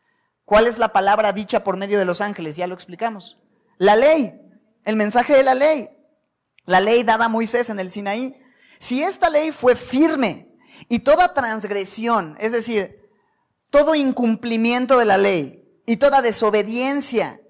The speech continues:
a la ley, recibió justa retribución", o sea, justo castigo, "si las consecuencias de no obedecer a la ley fueron grandes, fueron graves,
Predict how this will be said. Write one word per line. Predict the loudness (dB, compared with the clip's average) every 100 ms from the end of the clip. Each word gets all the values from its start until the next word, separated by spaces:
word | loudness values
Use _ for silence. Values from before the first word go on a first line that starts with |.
| _ _ _
a | -2 0
la | 0
ley, | 0 -2 -4 -10 _ _ _ _ _ _ _ _ _ _ _ -6
recibió | -4 -4 -4 -2 -4
justa | -6 -6 -4
retribución", | -2 -4 -8 -10 -10 -8 -10 -12 _ _ _ _ _ _ _ _ _ _ _
o | -6
sea, | -4
justo | -4 -4 -4
castigo, | -4 -6 -8 -8 -8 -10 _ _ _ _ _
"si | -8 -2
las | 0 0
consecuencias | -2 -4 -4 -6 -4 -2 -2 -2 -4
de | -2
no | -2
obedecer | -2 -2 -2 -2
a | 0
la | 2
ley | 2 2 0 -8 _ _ _ _
fueron | -2 0 0
grandes, | -2 -4 -6 -8 -8
fueron | -4 -2
graves, | 0 0 0 -8 -18